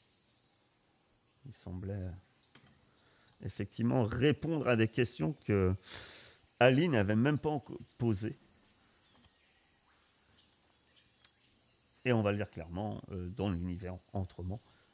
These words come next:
euh, ben, vous connaissez, euh, vous ne connaissez pas, connaissez pas ça, sauf à l'exception, euh, de, de certains, euh,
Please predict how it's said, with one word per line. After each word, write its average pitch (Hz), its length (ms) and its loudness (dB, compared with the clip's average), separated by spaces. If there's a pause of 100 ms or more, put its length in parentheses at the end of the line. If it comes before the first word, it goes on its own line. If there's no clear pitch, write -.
(140)
euh, 90 100 -2
ben, 87 360 -4 (1700)
vous - 80 -16
connaissez, 87 420 -6 (560)
euh, 87 300 -10 (140)
vous - 80 -14
ne - 120 -12
connaissez 143 540 0
pas, 139 200 0 (680)
connaissez 135 400 -2
pas 131 200 0
ça, 110 360 -4 (500)
sauf 147 380 -2
à 113 120 2
l'exception, 120 1000 0
euh, 92 260 -4 (2250)
de, 90 240 -4 (2000)
de 98 80 -8
certains, - 1300 -4
euh, 92 380 -2